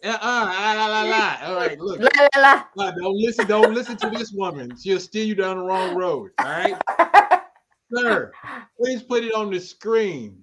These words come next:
Speaker 1: The question that's so important on this show is this.
Speaker 2: I have to read this?
Speaker 1: Go ahead, read it. Go ahead.
Speaker 2: How do you like your grits?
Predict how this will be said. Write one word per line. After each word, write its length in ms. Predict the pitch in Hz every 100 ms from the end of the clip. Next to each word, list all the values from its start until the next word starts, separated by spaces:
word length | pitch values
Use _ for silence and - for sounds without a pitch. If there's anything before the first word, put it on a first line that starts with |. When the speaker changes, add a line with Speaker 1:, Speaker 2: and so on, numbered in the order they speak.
| 92
Speaker 1:
The 160 | 151
question 720 | 165 - 240 233 - - 107 85 _ _ _ _ _ _ _ _
that's 140 | 117
so 240 | - 233 240
important 480 | 240 220 190 131 -
on 220 | 160 147
this 180 | 214 233
show 480 | - 165 120 98 95 _ _ 135
is 260 | 143 104
this. 560 | 127 185 131 - - _ _ _ _ _ _ _ _ _ _ _ _ _ _ _ _ _ _ _ _ _ _ _ _ _ -
Speaker 2:
I 100 | 226
have 140 | 247
to 80 | 262
read 160 | 233 240
this? 260 | 262 - _ _ _ _ _ _ _ _ _ _ _ -
Speaker 1:
Go 120 | 233
ahead, 260 | 254 185
read 220 | 160 165 101
it. 120 | - _ _ _ _
Go 140 | - 220
ahead. 260 | 147 90 _ _ - - _
Speaker 2:
How 480 | - - 277 349 277
do 120 | 285
you 220 | 247 285
like 360 | 247 240 233 220
your 100 | 202
grits? 560 | 190 180 - - -